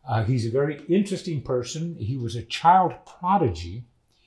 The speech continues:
He is taking college classes when he's fourteen years old.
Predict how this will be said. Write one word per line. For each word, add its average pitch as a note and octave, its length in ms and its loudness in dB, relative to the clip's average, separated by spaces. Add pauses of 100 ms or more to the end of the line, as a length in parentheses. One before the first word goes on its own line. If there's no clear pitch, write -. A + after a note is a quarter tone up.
(520)
He F3 240 4
is F3 100 2
taking E3+ 400 -2
college F#3 580 4
classes B2+ 640 -8
when C#3 140 0
he's G#2+ 180 -4
fourteen F#3 840 -2
years D#3+ 300 -4
old. A2+ 420 -2